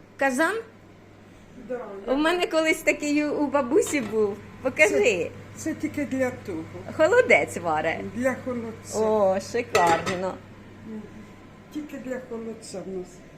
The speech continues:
Speaker 2: А по первині, як ще вони тут були, діти, а ми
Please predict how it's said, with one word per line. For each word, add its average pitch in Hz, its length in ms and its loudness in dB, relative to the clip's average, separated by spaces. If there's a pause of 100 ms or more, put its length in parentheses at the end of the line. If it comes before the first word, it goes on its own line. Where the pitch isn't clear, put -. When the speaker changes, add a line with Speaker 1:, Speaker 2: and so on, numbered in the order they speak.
(1400)
Speaker 2:
А 233 260 -4 (180)
по 277 60 -10 (140)
первині, 285 680 -6 (100)
як 254 220 -6 (420)
ще 233 220 -8
вони 233 240 -10
тут 262 460 -10 (140)
були, 196 260 -10 (180)
діти, 170 440 -12
а 240 80 0
ми 339 80 -2